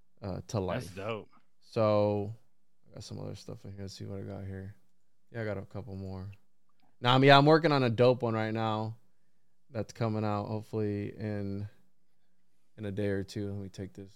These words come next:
Speaker 1: ugly ass picture off. Hold up. All right. So anyways, yes, the idea of taking this information and starting your own posse with it, right? Hey, only, only me and my boys,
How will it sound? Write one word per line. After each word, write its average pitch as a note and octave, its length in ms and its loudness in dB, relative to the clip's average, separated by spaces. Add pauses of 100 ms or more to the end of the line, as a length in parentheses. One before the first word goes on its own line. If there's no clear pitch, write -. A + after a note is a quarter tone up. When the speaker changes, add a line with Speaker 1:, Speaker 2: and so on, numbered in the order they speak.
(640)
Speaker 1:
ugly G2 280 -16
ass F#2+ 140 -12
picture F#2+ 360 -14
off. G2 200 -10 (120)
Hold - 120 -20
up. G2 100 -20 (1040)
All G2+ 60 2
right. F#2 260 0
So C#3+ 220 2
anyways, C#3 600 6 (220)
yes, C#3 500 2
the C#3 240 4
idea D#3 460 8
of D#3 520 4 (400)
taking G3 320 6
this F3+ 200 4
information D#3 960 2 (420)
and C3 300 -2
starting C#3+ 400 6
your C#3 120 6
own C#3 160 4
posse C#3 480 2
with G#2+ 180 0
it, F#2 240 -6
right? G#2 300 -2 (160)
Hey, B2+ 280 2
only, C3 400 2
only C#3 280 6
me C#3+ 220 8
and C#3 100 6
my C#3 140 6
boys, C3 540 6